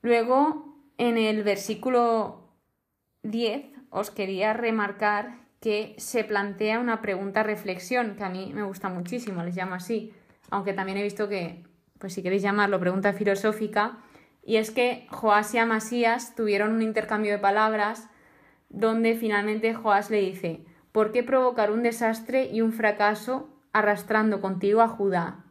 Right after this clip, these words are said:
O sea, con esa pregunta ya te está haciendo reflexionar de lo que puede llegar a pasar, pero Amasías no quiso escuchar. Y finalmente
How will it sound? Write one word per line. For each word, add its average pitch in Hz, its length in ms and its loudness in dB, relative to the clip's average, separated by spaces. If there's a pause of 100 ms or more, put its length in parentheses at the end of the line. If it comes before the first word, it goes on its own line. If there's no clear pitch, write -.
(500)
O - 40 -20
sea, 180 260 0
con 196 140 -2
esa 233 200 0
pregunta 226 600 2
ya 196 120 0
te 196 60 -2
está 196 140 -4
haciendo 202 320 -2
reflexionar 190 1000 -2 (320)
de 208 120 2
lo 202 120 2
que 202 80 -4
puede 196 220 2
llegar 202 240 2
a 208 60 -2
pasar, 180 460 -4
pero 202 320 0 (320)
Amasías 175 680 -4 (100)
no 185 220 -2
quiso - 180 -14
escuchar. 185 540 0 (580)
Y 240 180 0
finalmente 233 1000 0